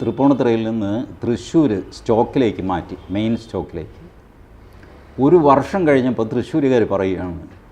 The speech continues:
"ഇതെല്ലാം കള്ളക്കല്ലുകളാണ്." ആണെന്ന് പറഞ്ഞത് മാത്രമല്ല, അത് വരാന്തയിൽ കൊണ്ടുവന്ന് മാധ്യമങ്ങളുടെ മുമ്പിൽ പ്രദർശിപ്പിക്കുകയും ചെയ്തു. "ദാ ഇതെല്ലാം കള്ളക്കല്ലുകളാണ്."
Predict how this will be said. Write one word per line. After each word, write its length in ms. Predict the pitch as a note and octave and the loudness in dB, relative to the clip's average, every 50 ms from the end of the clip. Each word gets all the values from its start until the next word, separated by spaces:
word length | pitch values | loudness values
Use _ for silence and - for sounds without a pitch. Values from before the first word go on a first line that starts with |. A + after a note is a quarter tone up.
| - - - - | -20 -16 -6 -2
"ഇതെല്ലാം 720 | C3+ C3+ A#2 C3 B2+ G#2+ A2 B2+ C3 B2 A#2+ G#2 F#2+ F2+ - - - - - - - F#2 | 0 2 2 2 2 2 2 2 2 2 2 0 -2 -6 -12 -18 -20 -20 -20 -12 -8 -4
കള്ളക്കല്ലുകളാണ്." 840 | G#2 A2 A#2+ C3 A#2+ - G#2+ G2 G2 F2+ F2+ F#2 E2+ D#2+ E2 F2+ F#2+ - - - - - - - - - - - - - - _ _ _ - - | -2 0 0 0 -2 -2 -4 -4 -4 -4 -6 -8 -8 -10 -10 -12 -14 -16 -20 -20 -20 -20 -20 -20 -20 -20 -20 -20 -20 -20 -20 _ _ _ -2 0
ആണെന്ന് 380 | B2 A#2+ C#3+ D#3 F3 F#3+ F3+ C3 | 4 4 6 4 4 2 2 4
പറഞ്ഞത് 300 | D3 C#3 D3 D3+ E3+ E3+ | 4 4 6 4 4 4
മാത്രമല്ല, 640 | D3+ D#3 D3 - - C3+ C3+ C3 A#2+ G2 G#2 C3 C#3 - | 4 4 4 4 4 4 4 4 6 4 4 2 2 0
അത് 140 | C3+ A#2+ B2+ | -2 -2 2
വരാന്തയിൽ 520 | B2+ A#2+ A2+ A#2 B2 C3 C#3 C#3+ C#3+ C3+ | 2 4 6 6 6 6 4 4 4 2
കൊണ്ടുവന്ന് 420 | C3+ A2 G#2+ A#2 A#2 A2 G#2+ A#2+ A#2 | 2 0 -2 -2 -2 -2 -2 -2 -2
മാധ്യമങ്ങളുടെ 640 | A2+ G#2+ A2 G#2 F2+ B2 A#2 B2 A#2+ G#2+ G2+ A2 | -2 0 -2 -2 -2 -2 -2 -2 -2 -2 -2 -4
മുമ്പിൽ 280 | A2 G#2+ F#2+ F2+ F#2+ - - | -4 -4 -4 -6 -8 -6 -4
പ്രദർശിപ്പിക്കുകയും 760 | G2+ G2+ G#2+ A2 A2 - - - - A2 F2 E2 F2 F2 E2+ | -4 -2 -2 -2 -4 -4 -8 -8 -8 -6 -6 -4 -4 -6 -6
ചെയ്തു. 220 | D#2+ D#2 - - - - - - - - - - - - - - - | -8 -10 -12 -16 -20 -20 -20 -20 -20 -20 -20 -20 -20 -20 -20 -12 -6
"ദാ 60 | A#2 | -4
ഇതെല്ലാം 520 | A#2+ G#2 F#2+ A#2+ B2 A#2 A2 A#2 - D4+ - - | -2 0 2 2 2 2 2 2 2 2 0 0
കള്ളക്കല്ലുകളാണ്." 760 | G#2 F#2 E2+ F#2+ - - F2 E2 E2+ E2 D#2+ D#2+ D#2 - | 0 0 0 -2 -4 -4 -6 -6 -6 -8 -10 -10 -12 -14